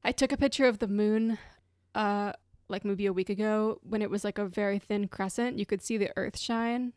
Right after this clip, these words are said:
on, like, the other half of it, so you could see both sides of it, but one was, you know, the darker side and then the crescent. Um, but, like, a camera can't expose for both of those.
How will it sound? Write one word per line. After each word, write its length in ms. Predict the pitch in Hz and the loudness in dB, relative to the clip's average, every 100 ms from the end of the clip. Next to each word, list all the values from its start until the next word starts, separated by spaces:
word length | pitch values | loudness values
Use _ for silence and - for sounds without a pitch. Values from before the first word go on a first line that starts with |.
| - | -6
on, 120 | 208 | -2
like, 220 | 190 190 | -2 -4
the 100 | - | -4
other 220 | 190 196 | -2 -2
half 220 | 208 220 247 | -2 -2 -2
of 100 | 277 | -2
it, 220 | 277 - | -2 -2
so 100 | 208 | -4
you 40 | |
could 140 | 190 - | -4 -2
see 140 | 208 | -2
both 260 | 208 196 - | 0 0 0
sides 300 | 196 202 220 | -2 -2 -2
of 80 | |
it, 220 | 240 240 - | 0 -2 -2
but 160 | - | -2
one 180 | 196 196 | 0 0
was, 300 | 196 190 - | 0 -2 -2
you 100 | 208 | 0
know, 140 | 202 190 | 0 0
the 80 | |
darker 320 | 196 180 - 196 | -2 -2 -4 -4
side 220 | 196 202 | -2 -2
and 80 | 202 | -2
then 80 | 190 | -4
the 60 | |
crescent. 500 | - 202 196 254 294 - - - _ _ - | -2 -2 0 -2 -4 -12 -20 -20 _ _ -2
Um, 300 | 214 214 208 | 0 2 2
but, 160 | 156 | 0
like, 120 | 202 208 | 2 0
a 60 | |
camera 340 | - 226 233 220 | 2 4 4 4
can't 220 | 220 - | 0 -4
expose 440 | - - 190 202 | -8 -4 -2 0
for 80 | 226 | 0
both 200 | 226 226 | 0 0
of 80 | 240 | 0
those. 500 | 254 254 277 - | 0 0 0 -6